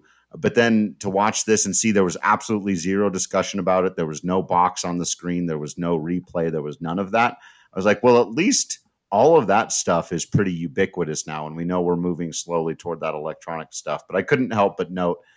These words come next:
uh, now the rest of 'em, he was pretty damn wild. He was missing some spots, but, uh, that, that was one where I was like, "Mm, man, maybe in a, in an electronic strike zone world, we'd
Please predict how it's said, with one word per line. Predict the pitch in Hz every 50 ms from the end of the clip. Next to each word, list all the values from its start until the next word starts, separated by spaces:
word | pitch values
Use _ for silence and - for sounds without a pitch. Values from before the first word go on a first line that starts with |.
| _ _ _ _ _ _
uh, | -
now | 82 92 104 113
the | 104 123
rest | 131 151 165 175 -
of | 156 127
'em, | 131 120 110
he | 104 107 117
was | 110 104 -
pretty | - - 110 104 101 95
damn | 95 95 92 87 87
wild. | 85 82 82 80 76 67 67 71
He | 80 113
was | 127 120 104 80
missing | 98 98 92 - - 87
some | 78 - - 78
spots, | 71 - - _ 82 80 73 73 - - -
but, | - - 87 82 - - _ _ _ _ _ _ _ _ _ _ _ _ _ _ 104
uh, | 98 92 85
that, | 95 107 113 90 113
that | 110 113 110 101
was | 107 101 87
one | - 101 98 95 90
where | 90 87
I | 87
was | 87 85 76
like, | 82 82 - _ _ -
"Mm, | 165 170 165 151 131 107 82 73 71 - _ _ _ _ _ _ _ _ _ _ -
man, | 131 135 123 113 101 87 90
maybe | 107 120 127 117 120 120 117
in | 110 107
a, | 104 101 98 95 95 92 90 82 - _ _ _ _ _ _ _
in | - 110 104 98
an | 98 98
electronic | 98 95 101 104 - - - 123 117 113 110 95
strike | - - - 113 104 101 98
zone | - - 98 92 90 87
world, | 90 87 90 87 85 76
we'd | 76 90 90 85 73